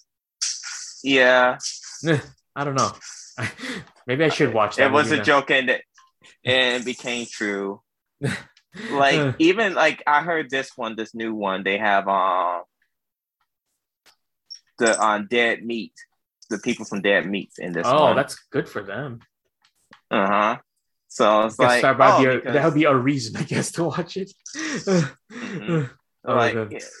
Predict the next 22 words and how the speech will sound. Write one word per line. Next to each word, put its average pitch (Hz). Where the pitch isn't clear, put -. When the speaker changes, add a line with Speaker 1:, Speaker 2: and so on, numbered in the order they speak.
Speaker 2:
you 107
Speaker 1:
so 120
Speaker 2:
like 117
Speaker 1:
it 107
just 120
Speaker 2:
Scream. 135
Speaker 1:
became, 131
<laughs> -
yeah, 135
I 120
said, 156
"Oh, 170
so 127
it 123
just 127
became 135
super 143
meta 151
again," 170
<laughs> -
because 175
Scream 202